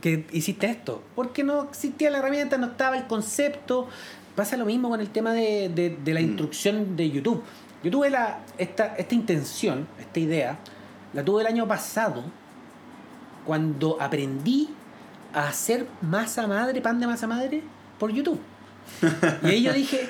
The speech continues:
Speaker 2: <laughs>
Speaker 1: "Si
Speaker 2: Sí.
Speaker 1: yo aprendí a hacer pan de masa madre a través de YouTube, ¿cómo no voy a poder aprender a volar un avión de más de seis toneladas a través de YouTube?". Se puede.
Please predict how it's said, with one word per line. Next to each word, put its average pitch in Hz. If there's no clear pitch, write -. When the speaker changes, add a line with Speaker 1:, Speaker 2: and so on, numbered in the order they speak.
Speaker 2:
<laughs> -
Speaker 1:
"Si -
Speaker 2:
Sí. 175
Speaker 1:
yo 269
aprendí 214
a 143
hacer 214
pan 214
de 208
masa 196
madre 151
a -
través 135
de 175
YouTube, 180
¿cómo 269
no 262
voy 240
a 254
poder 220
aprender 185
a 208
volar 165
un 202
avión 175
de 151
más 175
de 185
seis 190
toneladas 196
a 156
través 196
de 262
YouTube?". 247
Se 170
puede. 370